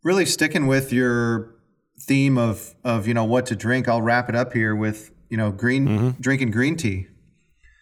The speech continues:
Speaker 1: I am an avid green tea drinker, have been since I, you know, started my journey. But the cool thing about green tea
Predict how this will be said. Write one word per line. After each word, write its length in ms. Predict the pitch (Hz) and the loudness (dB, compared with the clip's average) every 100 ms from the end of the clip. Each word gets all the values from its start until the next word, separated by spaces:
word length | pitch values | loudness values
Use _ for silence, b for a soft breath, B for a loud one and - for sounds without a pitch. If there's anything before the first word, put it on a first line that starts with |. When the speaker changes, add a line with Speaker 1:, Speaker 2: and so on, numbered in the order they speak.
| _ | _
Speaker 1:
I 220 | - 120 139 | -2 0 2
am 100 | 135 | 2
an 100 | 120 | 2
avid 400 | 127 131 127 110 | 2 2 0 0
green 260 | 131 135 | 0 2
tea 200 | 131 139 | 2 2
drinker, 380 | 117 123 123 123 | 2 0 0 0
have 200 | 113 113 | 0 0
been 300 | 104 113 117 | 0 -2 -2
since 300 | 110 - 113 | -6 -6 -6
I, 140 | 110 107 101 - - | -2 -2 -2 -8 -12
you 60 | 131 | -6
know, 100 | 104 | -4
started 360 | - 127 113 104 | -2 -2 0 2
my 180 | 110 | 0
journey. 420 | 113 110 107 104 104 b b b b | 0 -2 0 -2 -4 b b b b
But 280 | - 139 131 | -2 0 0
the 80 | 123 | -2
cool 240 | 123 170 | 2 2
thing 180 | 180 147 | 2 0
about 220 | 127 120 | 0 0
green 220 | 123 160 185 | 0 -2 0
tea 320 | 135 120 | 0 0